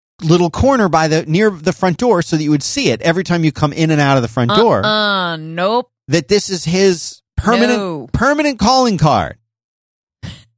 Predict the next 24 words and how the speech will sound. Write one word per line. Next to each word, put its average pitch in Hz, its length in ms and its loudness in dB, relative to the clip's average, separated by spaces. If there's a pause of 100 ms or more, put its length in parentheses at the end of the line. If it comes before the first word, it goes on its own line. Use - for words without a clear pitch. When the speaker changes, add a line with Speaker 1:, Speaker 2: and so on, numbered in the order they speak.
(300)
Speaker 2:
Here, 339 140 -2
let 302 120 -2
me 359 100 -2
just 349 240 -6
seal 302 400 -4
my 294 220 -2
business 269 420 -6
card 233 280 -2
to 233 60 -4
the 208 120 -4
front 226 260 -6
of 208 100 -4
your 202 120 -2
laptop. 196 680 -4
Speaker 1:
So - 140 0
right 180 260 2
now, 180 300 0
my 147 160 2
wife 147 240 2
went 147 200 -2
and 123 80 -2
Speaker 2:
<laughs> - 20 -4
Speaker 1:
hired 135 340 0
some 120 380 -4